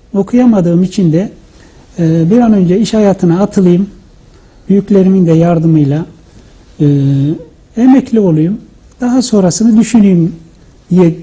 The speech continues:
ben iş hayatına başladım ama gel gelelim, e, yirmi beş yılı doldurduk.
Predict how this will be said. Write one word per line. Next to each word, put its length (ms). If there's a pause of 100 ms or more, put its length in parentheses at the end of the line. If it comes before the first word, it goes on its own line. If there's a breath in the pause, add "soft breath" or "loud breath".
(520)
ben 140
iş 180
hayatına 420
başladım 480
ama 340 (280 loud breath)
gel 220
gelelim, 420 (680 soft breath)
e, 60
yirmi 240
beş 200
yılı 220
doldurduk. 680